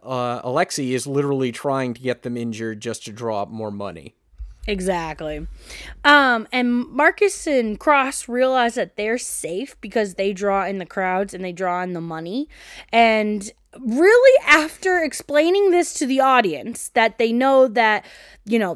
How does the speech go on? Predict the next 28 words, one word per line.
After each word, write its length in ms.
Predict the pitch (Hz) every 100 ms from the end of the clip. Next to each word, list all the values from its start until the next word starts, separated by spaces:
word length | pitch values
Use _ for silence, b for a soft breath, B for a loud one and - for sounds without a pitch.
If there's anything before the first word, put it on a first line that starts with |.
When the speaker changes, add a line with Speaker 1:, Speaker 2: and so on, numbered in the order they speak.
| 170
Speaker 2:
they're 200 | 240 294
not 320 | 330 330 302 _ _ _ _ _ -
at 160 | 247 247
risk 380 | 233 226 -
of 140 | 240 196
getting 300 | 214 196 180
hurt, 380 | - 151 147 -
that 140 | - 202
it's 160 | 196
the 140 | - 202
lower 460 | 196 226 262 311
paid 420 | 294 - 214 202 -
c-, 80 | - - _ _ _ _ _
players 580 | - 233 175 - 220 -
that 300 | 202 180 -
are 200 | 196 190
the 100 | 185
ones 480 | 175 175 160 175 -
that 160 | 180
are 160 | 160 160
at 120 | 147
risk 420 | - 156 - - -
of 180 | 180 175
getting 280 | 165 151 156
hurt, 400 | - 165 196 - B B B B B _
they 800 | 262 427 427 440 466 453 453 - _ _ _ _ _ _ _ _
then 240 | 480 508 494
try 200 | -